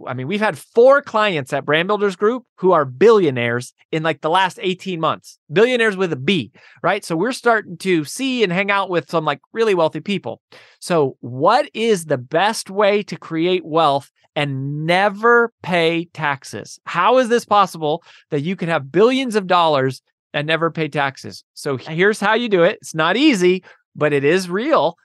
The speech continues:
is you start a company as an entrepreneur, you grow that business, and then you take that company public.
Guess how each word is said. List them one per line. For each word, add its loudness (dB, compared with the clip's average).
is -2
you -4
start 2
a 0
company -2
as -4
an -4
entrepreneur, -4
you -2
grow 4
that 2
business, -6
and -2
then -2
you -4
take -4
that -2
company -6
public. -4